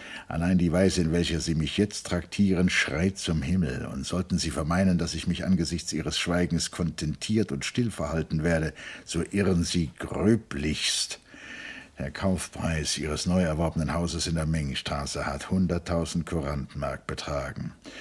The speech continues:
und ist mir ferner bekannt, dass Ihr Sohn aus zweiter Ehe und Associé Johann bei Ihnen mietweise wohnhaft ist und nach Ihrem Tode mit dem Geschäfte auch das Haus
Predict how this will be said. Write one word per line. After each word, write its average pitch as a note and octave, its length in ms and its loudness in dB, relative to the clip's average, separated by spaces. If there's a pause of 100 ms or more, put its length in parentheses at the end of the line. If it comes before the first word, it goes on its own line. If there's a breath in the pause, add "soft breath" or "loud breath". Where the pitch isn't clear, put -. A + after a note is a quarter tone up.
(300 loud breath)
und E2 80 -4
ist - 160 -4
mir E2+ 80 2
ferner F#2 260 2
bekannt, F2 320 2
dass E2 160 -2
Ihr E2 140 0
Sohn F2 240 2
aus - 360 -2
zweiter F2+ 680 2
Ehe F#2 360 6
und D#2+ 220 -2
Associé E2+ 840 0
Johann F2 720 4
bei E2 160 2
Ihnen F2 460 4
mietweise F2 720 4
wohnhaft F2+ 600 2
ist F#2+ 300 0
und F2+ 140 4
nach F2+ 160 4
Ihrem F2 300 4
Tode F#2+ 260 6
mit F2+ 100 6
dem E2 120 2
Geschäfte - 580 0
auch E2+ 100 -2
das - 280 -4
Haus F#2 440 4